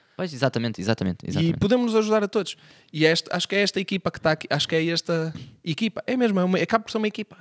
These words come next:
Speaker 2: É, tu
Speaker 1: Uhum.
Speaker 2: tens o nacionalismo versus o globalismo hoje em dia.
Speaker 1: Sim,
Speaker 2: Isto é
Speaker 1: quero
Speaker 2: só
Speaker 1: ver quem
Speaker 2: mais,
Speaker 1: é que vai marcar mais golos.
Speaker 2: e este é só mais um dos palcos em que esta luta se está a manifestar.
Speaker 1: Exato, é isso. É tipo, há uma guerra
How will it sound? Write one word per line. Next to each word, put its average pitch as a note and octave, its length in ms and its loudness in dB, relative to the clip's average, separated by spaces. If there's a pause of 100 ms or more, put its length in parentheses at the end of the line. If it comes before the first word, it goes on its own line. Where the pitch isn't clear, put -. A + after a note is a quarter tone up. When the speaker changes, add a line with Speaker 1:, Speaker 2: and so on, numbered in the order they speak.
Speaker 2:
É, D3+ 80 -12
tu B2 120 -4
Speaker 1:
Uhum. G#2 40 -2
Speaker 2:
tens F3+ 240 -2
o E3+ 100 -2
nacionalismo F#3 600 0
versus D#3+ 320 -2
o C#3 40 -10
globalismo D3 480 -2
hoje A2 120 -4
em G#2+ 40 -4
dia. G#2 120 -2
Speaker 1:
Sim, A2+ 60 0
Speaker 2:
Isto A2+ 140 -2
é D#3 60 0
Speaker 1:
quero - 40 -2
Speaker 2:
só - 80 6
Speaker 1:
ver E3+ 60 4
quem F3 80 4
Speaker 2:
mais, E3+ 140 6
Speaker 1:
é C3+ 40 -2
que - 60 -10
vai C#3+ 80 2
marcar C#3+ 200 0
mais D3 140 2
golos. C3+ 180 0
Speaker 2:
e F#3+ 40 8
este G#3+ 200 6
é G#3 40 4
só G3 160 6
mais D#3 240 2
um G3 120 2
dos F3+ 160 -4
palcos - 520 2
em D#3 120 0
que E3 100 2
esta D#3+ 160 2
luta D#3+ 260 4
se - 60 -2
está - 160 0
a C3+ 40 0
manifestar. D#3+ 360 2
Speaker 1:
Exato, F3 160 4
é E3+ 60 6
isso. F3 200 2
É C#3 60 6
tipo, - 220 0
há C#3+ 100 6
uma F#3 160 4
guerra A#2 400 0